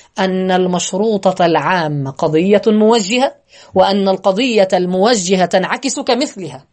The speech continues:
إن بعكس الم-، إن بالعكس المستوي أو بعكس النقيض، فيلزم حينئذ أن يكون عكس النقيض لهذا المقدم، يعني ما هو تال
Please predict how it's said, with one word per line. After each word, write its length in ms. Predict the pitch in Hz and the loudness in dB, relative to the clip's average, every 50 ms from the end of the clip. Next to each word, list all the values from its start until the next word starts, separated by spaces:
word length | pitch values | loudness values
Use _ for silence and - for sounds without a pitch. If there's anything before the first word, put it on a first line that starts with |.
| _ _ _ _ _ - | _ _ _ _ _ -6
إن 220 | 294 285 247 220 190 | -4 -4 -4 -2 0
بعكس 420 | 202 180 170 190 - - - - | 0 0 -2 -4 -8 -8 -10 -8
الم-، 380 | 208 202 190 208 214 202 202 226 | -6 -4 -2 -4 -4 -4 -6 -4
إن 220 | - 247 247 233 | -2 0 0 2
بالعكس 380 | 226 214 196 214 285 - - 320 | 2 0 0 -2 -4 -6 -6 -6
المستوي 460 | 294 277 311 302 - - 302 269 240 | -4 -4 -6 -6 -4 -4 -2 -2 0
أو 180 | 208 214 220 | 0 -2 -2
بعكس 360 | 202 202 254 - - - - 285 294 277 - _ _ _ _ _ - 190 | -2 -4 -4 -6 -6 -6 -6 -6 -6 -6 -8 _ _ _ _ _ -16 -12
النقيض، 460 | 165 143 127 113 107 104 101 101 - _ _ _ _ - - _ | -12 -12 -12 -12 -16 -20 -20 -20 -20 _ _ _ _ -20 -20 _
فيلزم 680 | - - 190 196 247 330 359 330 277 - 262 240 233 208 | -2 0 2 4 4 4 2 0 0 -2 -2 -2 -2 -4
حينئذ 560 | - 240 214 208 196 180 185 175 151 143 120 - _ - - - - - - - | -4 -2 0 2 2 2 0 -2 -4 -4 -10 -12 _ -20 -20 -20 -20 -16 -8 -4
أن 160 | 214 220 226 220 | -2 0 2 2
يكون 600 | 214 202 196 196 - - 302 285 269 247 226 220 | 4 4 2 2 0 -4 -2 -2 0 0 0 0
عكس 680 | 185 160 165 220 302 359 359 _ _ - - - - | -2 -2 -2 -2 -2 -4 -4 _ _ -20 -14 -6 0
النقيض 840 | 302 294 277 269 262 254 254 254 254 254 262 247 240 233 226 202 220 | 0 2 2 2 2 4 2 2 2 2 0 2 4 4 2 4 2
لهذا 640 | 226 214 208 226 208 208 214 208 208 202 202 185 208 | 0 2 0 0 0 2 2 4 4 4 4 4 2
المقدم، 640 | 208 202 196 202 196 - - 202 190 180 185 180 190 | 2 2 2 0 0 2 2 2 2 2 2 2 2
يعني 220 | 196 - 202 196 | 2 0 0 0
ما 180 | 196 196 190 180 | 2 2 0 0
هو 380 | 180 185 196 196 190 190 190 - | 2 4 4 4 4 2 0 0
تال 640 | - 202 202 202 196 196 190 196 190 180 165 147 | 0 2 2 4 4 2 4 2 2 0 -2 -6